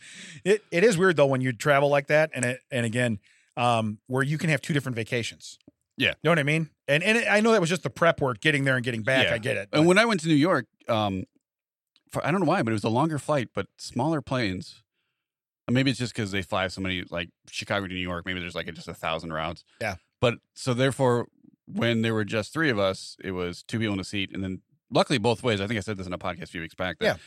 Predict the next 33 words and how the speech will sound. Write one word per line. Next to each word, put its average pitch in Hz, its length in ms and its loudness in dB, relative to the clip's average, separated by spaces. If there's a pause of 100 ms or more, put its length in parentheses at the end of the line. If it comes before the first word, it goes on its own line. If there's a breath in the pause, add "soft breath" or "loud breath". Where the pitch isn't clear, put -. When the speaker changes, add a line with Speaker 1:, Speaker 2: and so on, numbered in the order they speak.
(120 loud breath)
Speaker 2:
no 123 140 2
one 117 140 2
was 95 120 -6
next 110 240 -2
to 87 80 -14
me. 73 160 -12 (300)
Speaker 1:
Mm-hmm. 139 140 -8 (120)
Speaker 2:
But 120 140 -2
this 262 160 4
time 120 260 2
it 117 40 2
was 110 160 0
bigger 180 280 2
planes. 98 580 -6 (440)
So 117 120 -12
it's - 100 -14
three 202 200 -2
in 220 60 0
a 143 60 2
row. 90 320 -4
There's 123 100 -6
only 147 120 0
two 156 180 0
of 107 100 -2
us. 95 160 -2
So 120 80 -10
there's 117 160 -4
no 135 140 2
way 127 160 4
I 110 60 0
can 107 120 -6
get 110 220 -2
a 107 160 -4